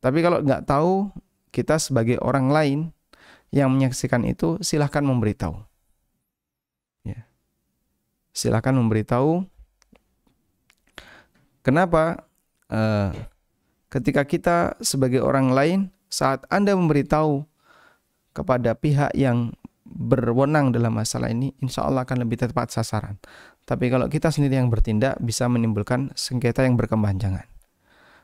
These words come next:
Maka kita kembalikan kepada yang lebih berhak. Wallahu a'lam.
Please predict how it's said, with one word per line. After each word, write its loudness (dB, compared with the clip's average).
Maka 2
kita 0
kembalikan 2
kepada 2
yang 4
lebih 2
berhak. 0
Wallahu 2
a'lam. -6